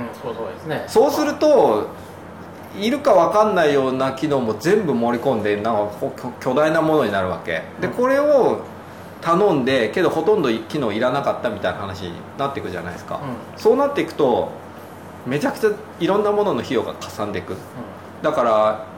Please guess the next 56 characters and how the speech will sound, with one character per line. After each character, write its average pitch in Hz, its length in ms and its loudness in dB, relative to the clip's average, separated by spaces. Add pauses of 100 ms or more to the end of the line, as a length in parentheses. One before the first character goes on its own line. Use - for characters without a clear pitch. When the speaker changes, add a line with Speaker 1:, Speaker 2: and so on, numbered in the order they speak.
(100)
Speaker 2:
ミ 147 120 0
ニ 170 80 2
マ 175 200 4
ム 180 240 0
バ 156 140 4
リ 165 100 4
ア 165 80 2
ブ 170 100 2
ル 165 80 2
プ 156 140 -6
ロ 131 100 2
ダ 90 120 0
ク - 100 -12
ト、 98 160 -4
エ 104 40 -2
ム 139 180 0
ブ 151 140 4
イ 139 80 2
ピ 139 200 -2
ー 98 40 -4
み 92 80 -6
た 87 120 -6
い - 0 -
な 82 60 -10 (800)
も 135 140 0
の 131 100 0
を 131 400 4 (380)
ち 165 100 0
ょ - 20 2
っ - 40 0
と 117 80 -2
出 - 160 -4
し - 80 -10
て - 100 -2
み 120 140 0
る 123 80 0
み 107 120 -2
た 98 120 -2
い - 20 -2
な 92 60 -4
こ 92 100 -6
と 85 60 -6 (240)
不 - 120 -16
可 208 140 2
能 123 160 2
じ 87 60 -6
ゃ 85 40 -6
な 85 60 -10
い - 40 -14
で - 40 -18
す - 80 -16
か。 - 100 -8
Speaker 1:
う - 20 -12
ん、 - 20 -14
う 131 360 -12
ん。 - 40 -10